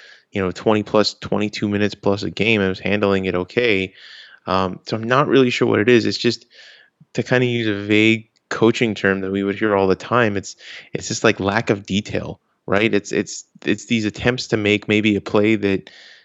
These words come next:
that isn't a safe play, but you think you're gonna, you're gonna give it a go and you're gonna try and get that puck out up the middle instead of making the safe play and pinning it and waiting for help or going around the board with it, or just making a soft pass when you have to make a, a,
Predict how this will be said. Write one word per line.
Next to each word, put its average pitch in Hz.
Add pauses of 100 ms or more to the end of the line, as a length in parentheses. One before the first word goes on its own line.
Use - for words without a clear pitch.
(520)
that -
isn't 117
a 104
safe 110
play, 113
but 104
you 120
think 117
you're 110
gonna, 98 (100)
you're 98
gonna 95
give 104
it 107
a 101
go 107
and 101
you're 95
gonna 95
try 98
and 101
get 98
that 98
puck -
out 98
up -
the 92
middle 98
instead 98
of 98 (400)
making 98
the 95
safe 98
play 107
and 92
pinning 101
it 104
and 90
waiting 95
for 95
help 101
or 95
going 95
around 95
the 92
board 95
with 107
it, 113 (540)
or 110
just 104
making 113
a 98
soft 101
pass 104
when 101
you 95
have 101
to 104
make 101
a, 90 (140)
a, -